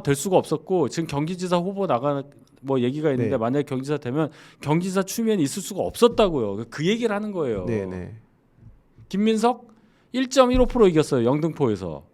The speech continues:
Speaker 1: 지난 총선 때
Speaker 2: 네.
Speaker 1: 런종섭이고 뭐 대파고 다 있었는데도 그 정도. 그 중에
Speaker 2: 그렇죠.
Speaker 1: 하나만 없었어도 됐고 만약에 후보를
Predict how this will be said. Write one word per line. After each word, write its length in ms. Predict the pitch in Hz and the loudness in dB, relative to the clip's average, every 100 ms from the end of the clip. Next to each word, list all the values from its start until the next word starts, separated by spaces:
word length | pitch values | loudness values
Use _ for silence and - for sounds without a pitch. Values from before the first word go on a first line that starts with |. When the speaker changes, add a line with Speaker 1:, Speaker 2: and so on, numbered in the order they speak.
| _ _ _ _ _ _ | _ _ _ _ _ _
Speaker 1:
지난 260 | 156 156 | 0 2
총선 320 | 151 180 160 131 | 2 0 -2 -2
때 120 | 131 | 0
Speaker 2:
네. 60 | |
Speaker 1:
런종섭이고 720 | 139 139 190 208 196 190 170 156 | 4 4 4 2 4 0 0 -4
뭐 100 | 135 | -4
대파고 480 | 127 147 185 170 160 | 0 0 2 0 -2
다 220 | - 185 | 2 2
있었는데도 680 | 160 - 202 196 170 147 | 2 2 2 2 0 0
그 120 | 135 120 | -2 -4
정도. 260 | 117 92 | -4 -6
그 220 | - 151 | -8 -4
중에 140 | 175 196 | -2 0
Speaker 2:
그렇죠. 120 | 180 | 0
Speaker 1:
하나만 320 | 226 247 233 | 2 2 2
없었어도 720 | 196 - 170 160 175 233 254 - - _ | 0 -2 -6 -2 2 4 2 -6 -20 _
됐고 520 | 156 156 196 160 - - - _ | 0 2 4 4 4 -6 -20 _
만약에 440 | 127 156 214 214 | 0 2 2 4
후보를 720 | 214 208 254 240 233 262 254 | 2 2 0 0 2 2 0